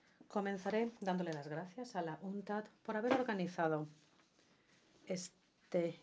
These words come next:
importante debate y también por haberme invitado a participar en el mismo. Del mismo modo, quisiera dar las gracias a la untad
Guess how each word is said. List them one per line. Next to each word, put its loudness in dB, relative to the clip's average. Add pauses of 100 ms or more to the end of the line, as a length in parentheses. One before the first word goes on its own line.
importante 2 (240)
debate 2
y -6
también -2
por 4
haberme 4
invitado 2
a -2
participar 0
en 0
el 4
mismo. 0 (600)
Del 4
mismo 6
modo, 4 (2250)
quisiera 2
dar 4
las 6
gracias 2
a 6
la 4
untad 6